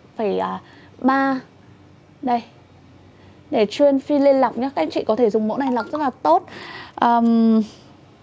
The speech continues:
dọc rất, ờ, sẽ rất là tốt tại vì là cái mũi của nó rất là nhọn và các chị vẫn có thể thái được. Tuy nhiên là mình thái với những cái, ờ, vật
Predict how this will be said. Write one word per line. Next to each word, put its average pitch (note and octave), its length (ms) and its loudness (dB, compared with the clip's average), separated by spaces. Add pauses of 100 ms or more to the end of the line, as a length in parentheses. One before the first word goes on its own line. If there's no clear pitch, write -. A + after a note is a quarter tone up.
(1400)
dọc A#3+ 140 0
rất, D4+ 240 0 (140)
ờ, A3 720 2
sẽ - 200 -6
rất D#4+ 140 -2
là C#4 200 0
tốt D#4 200 0
tại A#3+ 100 -2
vì A3+ 120 -2
là G#3+ 420 -2 (300)
cái A#3 100 -2
mũi B3 180 4
của D4 80 2
nó G#3+ 160 0
rất D#4+ 140 -2
là D#4+ 100 2
nhọn B3+ 360 2
và A#3+ 240 2
các E4 180 4
chị C#4 160 2
vẫn A#3 160 4
có - 100 2
thể D4 160 4
thái A3 180 -2
được. C#4 200 2
Tuy D#4 120 0
nhiên D4 260 6
là B3+ 60 4
mình A3 240 -2
thái G#3+ 240 -4
với G#3+ 120 0
những A#3 200 -6
cái, B3 440 0 (380)
ờ, A3 200 0 (440)
vật A#3 160 2